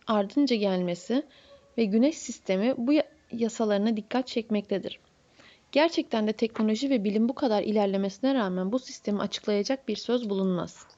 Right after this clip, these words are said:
Nasıl olduğu hakkında bilgiler olsa bile sonsuz bir gücün olduğu da bu noktada kesindir. Güneşin ve gezegenlerin hareketi bunu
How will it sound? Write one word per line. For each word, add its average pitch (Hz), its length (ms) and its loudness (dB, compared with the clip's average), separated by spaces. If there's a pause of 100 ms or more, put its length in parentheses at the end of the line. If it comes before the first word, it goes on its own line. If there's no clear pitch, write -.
(2000)
Nasıl 285 300 4
olduğu 247 320 4
hakkında 214 400 0
bilgiler 208 380 0
olsa 220 320 0
bile 233 220 2
sonsuz 247 540 -2
bir 240 120 2
gücün 208 320 0
olduğu 240 380 0
da 220 120 2
bu 262 100 2
noktada 220 360 -2
kesindir. 202 600 -6 (880)
Güneşin 226 520 4
ve 285 60 4
gezegenlerin 208 720 2
hareketi 226 580 0
bunu 285 300 0